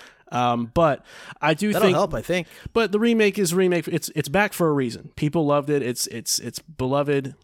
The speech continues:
Speaker 1: Uh, people think it's, you know, in their top three favorite horror franchises. So this game has to be doing something right, and I think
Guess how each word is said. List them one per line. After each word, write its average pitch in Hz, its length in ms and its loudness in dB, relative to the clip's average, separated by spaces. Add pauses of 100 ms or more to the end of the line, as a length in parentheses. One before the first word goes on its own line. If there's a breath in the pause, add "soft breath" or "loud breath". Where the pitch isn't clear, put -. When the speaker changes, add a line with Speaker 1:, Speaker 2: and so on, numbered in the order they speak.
Speaker 1:
Uh, 117 320 -2 (100)
people 139 300 -2
think 143 200 -2
it's, - 240 -2
you 131 80 -4
know, 113 160 -4
in 120 120 -2
their 117 100 -4
top 127 300 -6
three 156 340 0
favorite 123 360 -4
horror 151 260 0
franchises. 135 720 -2
So 131 300 0 (400 loud breath)
this 151 160 0
game 185 220 2
has 165 240 2
to 151 80 -2
be 127 420 0
doing 135 220 0
something 127 360 -2
right, 110 260 -4
and 120 140 -4
I 120 80 -2
think 143 380 -4